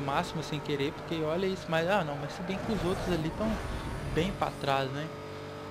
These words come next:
Então não tem, até não tem condição de tá na dificuldade máxima. Ali na reta ele some, né, atrás de mim. Ah, já apertei select de uma vez porque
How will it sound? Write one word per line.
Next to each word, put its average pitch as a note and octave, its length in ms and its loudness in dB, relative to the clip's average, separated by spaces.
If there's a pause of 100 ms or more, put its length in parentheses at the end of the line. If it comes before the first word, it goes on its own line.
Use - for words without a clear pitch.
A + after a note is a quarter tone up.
(320)
Então D3 180 0
não E3 160 0
tem, F3+ 160 0
até F3 220 0
não F3 160 0
tem F3+ 160 -2
condição D3+ 640 -2 (440)
de C3+ 60 -6
tá D3+ 120 2
na D3 100 0
dificuldade D3 560 2
máxima. C3+ 360 0
Ali C#3+ 160 4
na C#3 200 4
reta D3 260 2
ele G3+ 120 2
some, E3+ 360 -2
né, C#3+ 300 0
atrás C3+ 200 2
de C#3 100 0
mim. - 120 -2 (420)
Ah, E3 160 6 (440)
já D#3 80 6
apertei D#3+ 440 2
select F3 480 8
de D#3+ 100 2
uma G3 160 4
vez E3 220 6 (120)
porque F3 280 2